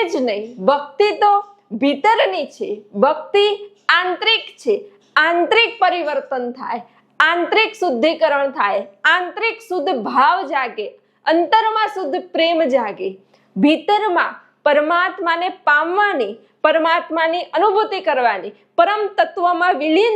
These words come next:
થવાનો દિવ્ય ભાવ જાગે ને, ત્યારે ભીતરમાં ભક્તિનું પ્રાગટ્ય થાય છે. ભક્તિ બહુ અલૌકિક છે. ફક્ત થોડી એવી પૂજા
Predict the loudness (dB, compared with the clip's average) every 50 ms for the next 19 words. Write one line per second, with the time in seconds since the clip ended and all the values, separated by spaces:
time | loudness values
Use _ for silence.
0 | -2 -2 -2 0 0 2 2 0 0 -4 -8 -10 -12 -14 _ _ _ _ _ _
1 | _ _ _ _ 0 2 4 4 4 4 2 2 4 2 2 0 -6 -12 -6 -2
2 | 0 0 0 0 -4 -8 -10 -10 -10 -10 -6 -4 -2 -2 -2 -2 -4 -8 -12 _
3 | _ _ _ _ _ _ _ 2 4 4 4 2 -2 -2 -4 -6 -6 -6 -8 -6
4 | -4 -2 0 0 0 0 -2 -2 -4 -6 -10 -16 _ _ _ -6 0 2 2 2
5 | 0 -4 -10 -6 -4 -4 -2 -2 -2 -4 -4 -2 -2 0 0 0 -2 -4 -6 -8
6 | -6 -2 0 0 0 -2 -4 -10 _ _ _ _ _ _ -16 -14 -12 -10 -12 -12
7 | -12 -14 -16 -14 -16 -18 -20 -20 -20 _ -20 -20 -20 -20 -20 -20 -20 -20 -20 -10
8 | 2 4 6 6 6 4 0 0 2 4 4 6 6 4 4 4 4 2 2 4
9 | 2 2 0 0 -2 -4 -6 -6 -8 -14 -16 -6 -4 -4 -4 -4 -6 -12 _ _
10 | _ _ _ _ _ _ _ _ _ _ _ _ _ _ -20 -20 -20 -20 -20 -20
11 | -20 -20 -20 -20 -20 -20 -20 -18 -18 -18 -18 -6 2 4 4 4 4 2 0 2
12 | 4 4 4 4 2 -2 -6 -8 -10 -14 -20 -20 -20 -20 -20 -20 -20 -20 -20 -20
13 | -20 -20 -18 -8 2 4 6 6 6 4 4 4 2 4 2 2 0 2 2 2
14 | 4 4 2 2